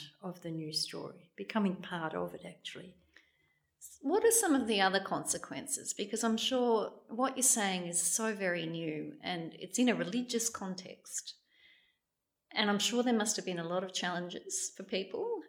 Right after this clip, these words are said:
Speaker 2: Um, what were some of the typical reactions to the new story?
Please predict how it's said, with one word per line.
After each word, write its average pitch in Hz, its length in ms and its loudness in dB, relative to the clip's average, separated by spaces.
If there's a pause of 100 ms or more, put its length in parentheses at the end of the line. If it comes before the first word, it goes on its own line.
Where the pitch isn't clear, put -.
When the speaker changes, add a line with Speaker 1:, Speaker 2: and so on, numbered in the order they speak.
(140)
Speaker 2:
Um, 175 400 -2 (260)
what 233 380 4
were 247 160 8
some 208 240 0
of 190 100 -4
the 180 60 -6
typical - 440 -6
reactions - 840 -6
to - 80 -8
the - 140 -16
new 160 180 -8
story? 165 540 -12